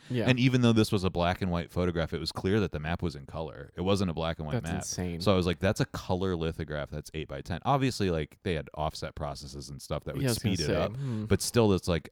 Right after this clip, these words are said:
Speaker 2: a lot of technical know-how
Speaker 1: Detail, yeah.
Speaker 2: and, like, secrecy to,
Speaker 1: They
Speaker 2: like
Speaker 1: couldn't, like, screen print that back in the day?
Speaker 2: I think they probably could, but even if it was that, I mean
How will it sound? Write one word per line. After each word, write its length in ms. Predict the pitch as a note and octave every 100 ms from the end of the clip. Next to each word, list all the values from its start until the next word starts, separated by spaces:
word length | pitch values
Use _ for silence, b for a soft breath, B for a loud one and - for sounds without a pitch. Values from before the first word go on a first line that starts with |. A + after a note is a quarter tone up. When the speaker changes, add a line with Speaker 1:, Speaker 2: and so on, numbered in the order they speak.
| F2+
Speaker 2:
a 60 |
lot 420 | E2 D2+ D2+ D#2
of 140 | E2 -
technical 800 | - - E2+ D#2 D#2 D2+ D2 C#2+ b b b b b
know-how 540 | G2 F#2 D#2+ E2+ F#2 F#2+
Speaker 1:
Detail, 240 | G2+ F2+
yeah. 260 | G#2 F#2 G#2+ -
Speaker 2:
and, 160 | F2+ E2
like, 160 | D#2 -
secrecy 840 | - D#2+ F#2 F2 G2+ G2 G2 G#2 -
to, 80 |
Speaker 1:
They 80 | D#3
Speaker 2:
like 60 | D#3
Speaker 1:
couldn't, 220 | E3+ -
like, 160 | C#3 -
screen 280 | - C#3
print 200 | C#3 D3
that 220 | D3+ D3+ - _ _ _ _ _ _ -
back 140 | A#2+
in 80 | B2+
the 60 | B2
day? 180 | C3 - -
Speaker 2:
I 140 | F#3+ F3
think 240 | G3+ F#3+
they 160 | F#3 C3+
probably 680 | - B2+ A2+ A#2+ G2 G2 E2
could, 340 | - G#2+ B2+
but 120 | F#2+
even 340 | E2+ G2+ A2 A2+
if 140 | G#2
it 120 | F2+
was 360 | C#2+ C#2+ E2+ F#2
that, 340 | G#2+ A#2 A#2+ - _ _ _ _ _ _ _ _ _ F#2+
I 120 | F#2
mean 400 | F2+ E2 D2+